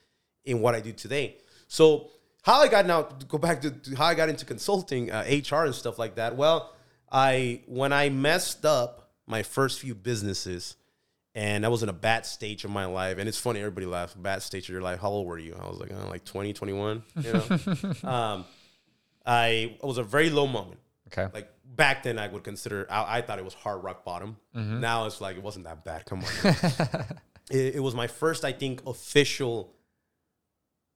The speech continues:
Speaker 1: business heartbreak.
Speaker 2: Mm.
Speaker 1: You know?
Speaker 2: Yeah,
Speaker 1: We,
Speaker 2: yeah.
Speaker 1: we've all had those.
Speaker 2: Oh, hundred percent.
Speaker 1: And now we look back and I'm, we're like, "What were you thinking, kid? Get up," you know?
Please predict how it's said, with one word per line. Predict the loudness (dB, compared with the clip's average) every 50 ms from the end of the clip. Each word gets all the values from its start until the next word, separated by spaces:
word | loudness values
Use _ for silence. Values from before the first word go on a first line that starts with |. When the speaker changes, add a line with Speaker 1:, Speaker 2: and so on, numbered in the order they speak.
| _ -8 0
Speaker 1:
business | 0 2 2 2 0 0 0 0
heartbreak. | 2 2 2 2 0 -6 -8 -8 -8 -8 -12 -20 _ _ -6
Speaker 2:
Mm. | -4 -4 -4 -4 -6 -10 -14 _ _ _ _ _ _ -6
Speaker 1:
You | -2 -2
know? | -2 -2 -4 _ 2
Speaker 2:
Yeah, | 6 8 8
Speaker 1:
We, | 10
Speaker 2:
yeah. | 10 8 8 6
Speaker 1:
we've | 4 -2 0 2
all | 2 0
had | 0 -2 -8 -8
those. | -10 -12 -6 4 8
Speaker 2:
Oh, | 8 10
hundred | 10 8 4
percent. | 4 0 2 4 4 4 2 -2 -10 -20 _ _ -4
Speaker 1:
And | 0 0 2 2 2 2
now | 2 2 2
we | 2 0
look | -2 0 2
back | 0 0 0
and | 0 -6
I'm, | -6 -6
we're | -6 -6 -6
like, | -6 -6 -8 -10 -18
"What | _ -18 -14 -14 -12 -10
were | -10 -10
you | -10 -12 -14 -16 _ -6
thinking, | -4 -2 -2 -2 -4 -8 -14 -14 -14
kid? | -10 -6 -6 -6 -6 -6
Get | -8 -8 -6 -4
up," | -4 -2 -2 -2 -2 -2 0
you | 2 2
know? | 2 2 0 -2 -6